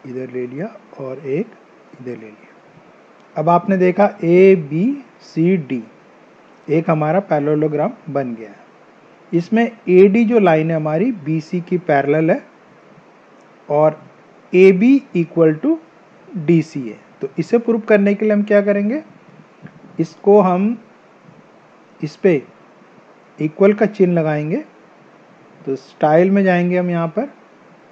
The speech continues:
आप देख रहे हैं style में जाके हम सबसे पहले इसको select कर लेंगे line को और यहाँ पे हम equal का चिन्ह लगाएंगे। इसके बाद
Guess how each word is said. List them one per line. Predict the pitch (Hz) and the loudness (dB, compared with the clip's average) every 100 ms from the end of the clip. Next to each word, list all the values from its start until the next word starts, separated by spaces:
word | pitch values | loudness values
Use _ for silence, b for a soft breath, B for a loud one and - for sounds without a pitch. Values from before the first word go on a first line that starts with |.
| - | -4
आप | 143 | -4
देख | 147 156 151 | -2 -2 -2
रहे | 160 165 | -2 -2
हैं | 240 - _ _ _ _ _ _ _ - - | -4 -8 _ _ _ _ _ _ _ -20 -20
style | 143 - 160 170 | -12 0 2 2
में | 185 | 2
जाके | 175 165 160 | 0 -2 -2
हम | 185 | -6
सबसे | 170 165 185 | -6 -8 -6
पहले | 170 165 196 | -4 -2 -4
इसको | 156 - | -6 -8
select | 165 160 151 - | -8 -6 -8 -8
कर | 139 | -6
लेंगे | 139 151 | -4 -4
line | 160 139 139 | -2 -2 -6
को | - 220 - - _ _ _ - - - | -8 -10 -10 -20 _ _ _ -20 -20 -18
और | 139 | -10
यहाँ | 139 135 135 | -8 -8 -4
पे | |
हम | 151 196 - _ _ - 165 | -4 -4 -8 _ _ -10 -6
equal | 156 - | -4 -4
का | 143 139 | -6 -8
चिन्ह | - 143 | -10 -12
लगाएंगे। | 127 110 110 107 - _ _ _ _ _ _ - | -14 -18 -20 -20 -20 _ _ _ _ _ _ -16
इसके | 147 180 | -6 -2
बाद | 175 | -2